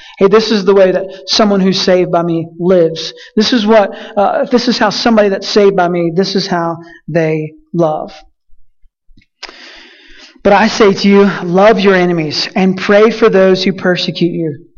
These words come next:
so that you may be sons of your Father who is in heaven. When we question the authority of Christ, one of the things that he says is he's the Son of God.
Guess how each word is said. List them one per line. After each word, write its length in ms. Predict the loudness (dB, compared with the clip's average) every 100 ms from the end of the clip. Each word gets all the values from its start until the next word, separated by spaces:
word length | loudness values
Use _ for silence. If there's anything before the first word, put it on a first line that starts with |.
| -20 _
so 160 | -2 0
that 140 | 0
you 260 | 0 2 4
may 160 | 2 0
be 120 | -2
sons 640 | -4 0 0 2 2 2
of 160 | 0 -2
your 120 | -4
Father 540 | 0 2 2 2 -2
who 280 | 0 0 0
is 340 | 2 2 0
in 300 | -2 -2 -2 -2 -8 -16 _
heaven. 440 | -6 -6 -6 -14 -20 _ _ _ _ _ -2
When 220 | 2 4
we 80 | 2
question 580 | 0 2 4 2 2 4
the 140 | 4
authority 480 | 2 2 4 6 4
of 100 | 0
Christ, 600 | 0 0 2 0 -4 -12 -18 -20 _ _ _ _ 0
one 140 | 2
of 60 | 2
the 120 | 2
things 180 | 2 2
that 120 | 0
he 140 | -2
says 300 | 0 2 0
is 160 | -2 -4
he's 160 | -4
the 80 | -4
Son 320 | -4 -2 0
of 120 | 0 0
God. 420 | 0 0 -2